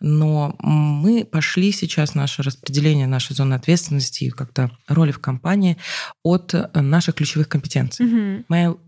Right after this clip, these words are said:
Speaker 1: самая большая компетенция — я знаю наших клиентов, я знаю продукт. Поэтому сейчас моя зона ответственности и большого интереса — это ассортимент — потому что я, как все девушки, очень люблю тратить деньги,
Speaker 2: Мгм.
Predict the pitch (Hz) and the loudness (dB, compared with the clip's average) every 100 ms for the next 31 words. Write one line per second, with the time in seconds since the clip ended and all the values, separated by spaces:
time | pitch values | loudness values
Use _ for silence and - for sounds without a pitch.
0 | _ - - 170 147 139 - - 147 156 | _ -6 0 2 0 -2 -4 0 0 4
1 | 220 262 226 208 - _ 151 151 156 151 | 2 2 -2 -4 -8 _ -2 2 2 2
2 | - - 151 190 226 220 - 147 143 147 | -2 -2 2 4 2 -2 -4 0 2 2
3 | 151 - 131 123 - _ - - - - | 0 0 -2 -4 -8 _ -12 -10 -10 -2
4 | 160 165 165 151 143 139 - - - 156 | 0 2 2 2 2 0 -2 -4 0 0
5 | - 143 139 135 - - - - 151 156 | 2 2 2 -2 -6 -14 -18 -4 0 2
6 | 151 147 170 - 147 - 143 147 - - | 2 0 0 0 -2 -2 0 0 0 0
7 | 151 135 123 143 202 - 160 - - 131 | 0 0 0 0 0 0 -2 -2 -2 -2
8 | - 131 - 160 269 339 _ - - - | -2 -4 2 2 2 -2 _ -16 -12 -10
9 | - - 151 143 - 143 160 156 139 - | -12 -2 0 0 0 2 2 0 -2 -4
10 | - 139 165 208 - - - - 139 127 | -6 0 2 2 0 -4 -2 0 0 0
11 | 131 135 123 135 196 196 156 208 214 | 0 -2 -2 2 2 2 2 0 0